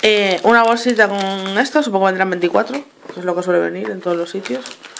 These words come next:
Y una bolsa de seiscientos normal de opacas.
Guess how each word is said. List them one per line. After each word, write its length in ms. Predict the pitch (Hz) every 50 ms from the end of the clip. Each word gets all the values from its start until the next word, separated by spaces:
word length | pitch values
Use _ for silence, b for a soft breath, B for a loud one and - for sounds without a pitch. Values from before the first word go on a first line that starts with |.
| B B B B B B B B B B B - - -
Y 320 | 262 269 269 277 262 - -
una 720 | 226 233 233 220 214 214 214 208 208 208 202 202 202 202 196 190
bolsa 640 | 208 214 220 220 - 240 220 220 220 214 220 220 220
de 140 | 208 208
seiscientos 720 | 208 - 196 190 190 - 208 202 208 208 - 202 214 214 208
normal 560 | 214 202 196 196 202 202 190 190 196 208 208
de 720 | 196 180 160 131 - - - - 50 - - - - - -
opacas. 680 | - - - - 78 - - - - - - - -